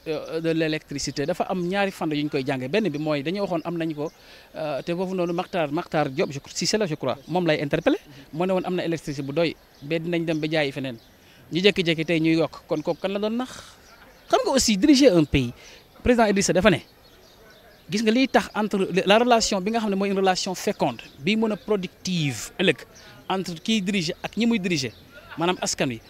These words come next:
mooy que le leader dit la vérité au peuple et que le peuple accepte cette vérité là et que le peuple là nekk peuple boo xam ne dootul nangu kenn di ko wax lu dul dëgg. Jeex na, loolu kese la. Wax nga ma ne sa électricité, sama électricité bari na ba dinaa dem jaay feneen, nga jékki-jékki di ko yokk,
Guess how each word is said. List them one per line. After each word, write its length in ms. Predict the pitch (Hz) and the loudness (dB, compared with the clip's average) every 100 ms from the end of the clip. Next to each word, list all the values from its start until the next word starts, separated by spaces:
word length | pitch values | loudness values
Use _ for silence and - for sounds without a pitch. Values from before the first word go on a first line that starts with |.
| - - | -14 -2
mooy 220 | 226 254 | 0 0
que 140 | - | 2
le 120 | 233 | 0
leader 320 | 220 226 240 220 | 2 0 0 -2
dit 140 | 220 | 0
la 140 | 214 185 | -2 0
vérité 280 | 190 175 - | -4 -4 -6
au 100 | 160 | -4
peuple 300 | 202 214 240 - - - - | -2 -2 -6 -14 -20 -18 -2
et 60 | 254 | 0
que 100 | 277 | 2
le 80 | 254 | 0
peuple 240 | 285 - | 0 -2
accepte 340 | - - 277 - | -4 -4 -4 -2
cette 120 | 233 | -2
vérité 300 | 190 233 226 | 0 0 0
là 100 | 202 | -2
et 60 | - | 0
que 80 | 302 | 0
le 100 | 277 | 0
peuple 340 | - 302 - | -2 -4 2
là 160 | 208 214 - - - - - - 196 | 2 2 -2 -20 -20 -20 -20 -8 0
nekk 160 | 247 | 0
peuple 180 | - 240 | 2 2
boo 100 | 220 | 2
xam 140 | 208 220 | 2 2
ne 60 | |
dootul 240 | 214 247 226 | 2 2 2
nangu 180 | 220 | 0
kenn 160 | 202 262 | 0 0
di 80 | 220 | 0
ko 80 | 214 | 0
wax 80 | 185 | 0
lu 60 | |
dul 100 | 175 | 0
dëgg. 140 | 165 160 - - - | -2 -4 -12 -20 2
Jeex 140 | 349 320 | 2 4
na, 80 | 330 - - - - - - - | -2 -8 -20 -20 -20 -20 -10 2
loolu 160 | 320 | 2
kese 200 | 240 - | 2 2
la. 100 | 262 - - - - | 0 -2 -16 -8 2
Wax 120 | 269 | 6
nga 80 | 294 | 6
ma 100 | 277 | 6
ne 80 | 254 | 2
sa 140 | 277 | 0
électricité, 440 | 247 233 226 - 214 | -2 -2 -2 0 0
sama 220 | 240 220 | 0 0
électricité 320 | 220 - 220 | 0 -2 -4
bari 200 | 208 196 | 0 0
na 80 | 180 | 0
ba 100 | 196 | -2
dinaa 200 | 208 202 | 0 -2
dem 160 | 196 214 - - | -2 -8 -16 0
jaay 180 | 202 185 | 4 4
feneen, 260 | - 170 143 | 4 0 4
nga 100 | 214 | 2
jékki-jékki 380 | 247 254 220 196 | 4 0 0 0
di 60 | 202 | 0
ko 80 | 190 | 2
yokk, 220 | 143 | 0